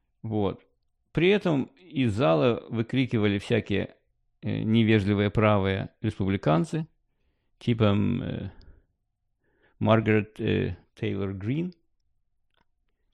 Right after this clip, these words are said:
С-, отмороженная такая есть одна. Она кричала: "Liar", то есть обманщик, обманщик, обманщик, ему прямо в лицо из зала.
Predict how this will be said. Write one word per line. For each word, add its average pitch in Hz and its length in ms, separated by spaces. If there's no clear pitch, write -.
С-, - 160
отмороженная 110 680
такая 87 280
есть 90 200
одна. - 260
Она 110 180
кричала: 104 580
"Liar", 110 560
то - 80
есть 92 120
обманщик, 101 500
обманщик, 90 480
обманщик, 139 480
ему 110 200
прямо 127 260
в 101 100
лицо - 440
из 113 180
зала. - 320